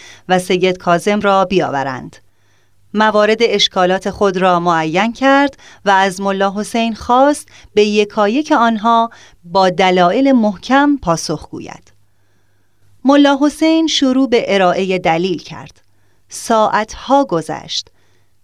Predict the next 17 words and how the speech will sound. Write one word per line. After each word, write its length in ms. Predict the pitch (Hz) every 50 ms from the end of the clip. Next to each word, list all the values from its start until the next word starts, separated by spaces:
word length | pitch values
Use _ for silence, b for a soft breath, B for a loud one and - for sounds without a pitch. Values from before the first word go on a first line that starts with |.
| _ _
سید 440 | - - - 262 254 240 240 233 233
محمد 460 | 240 226 226 233 233 226 226 226 -
باقر 500 | 214 226 220 208 214 - 262 269 277 269 269 b b b b b b
در 240 | 202 226 220 220 220
مقابل 800 | 220 220 220 214 - 214 208 208 202 226 240 254 254 247 247 240 240
فصاحت 680 | - 214 202 - - 220 202 196 190 226 233 - 254 240
گفتار 680 | 196 202 190 - - - 220 214 214 214 214 214 208 196
و 80 | 202 196
حلاوت 680 | 170 - 202 196 196 196 185 180 170 180 233 254 - 277
بیان 600 | 269 269 214 196 185 185 202 220 254 262 254 240
و 140 | 233 226 - B B B B B B B
متانت 760 | 196 214 208 - - 226 220 214 208 208 214 254 302 - 311
دلایل 640 | 294 233 208 208 196 190 196 185 185 - 196 285 302
و 80 | 294 262
براهین 560 | 185 175 170 170 160 165 175 240 294 294 240
ملا 340 | 185 170 151 147 151 151 151
حسین 520 | 175 175 - - 208 202 208 208 214 214